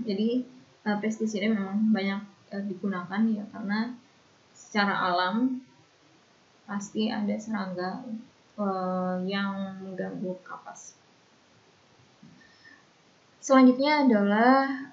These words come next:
eh, bagaimana si serat kapas ini tumbuh. Jadi tumbuhnya pertama adalah secara panjangnya. Jadi di sini a cotton fiber grows first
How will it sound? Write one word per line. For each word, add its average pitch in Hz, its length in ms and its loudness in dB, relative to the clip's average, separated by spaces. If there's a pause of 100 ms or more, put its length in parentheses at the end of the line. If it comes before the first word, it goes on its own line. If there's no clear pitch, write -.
(340)
eh, 214 520 2 (100)
bagaimana 220 720 4
si 226 400 2
serat 214 460 -2 (760)
kapas 214 560 -4
ini 233 400 4 (160)
tumbuh. 208 560 0 (580)
Jadi 240 480 2 (480)
tumbuhnya 233 960 2 (240)
pertama 214 720 0 (240)
adalah 214 560 -2 (400)
secara 208 560 0 (160)
panjangnya. 202 800 0 (800)
Jadi 202 160 0
di 220 80 -2
sini 233 240 0
a 226 80 -4
cotton 254 400 0
fiber 226 480 2 (160)
grows 214 640 -2
first 214 400 -6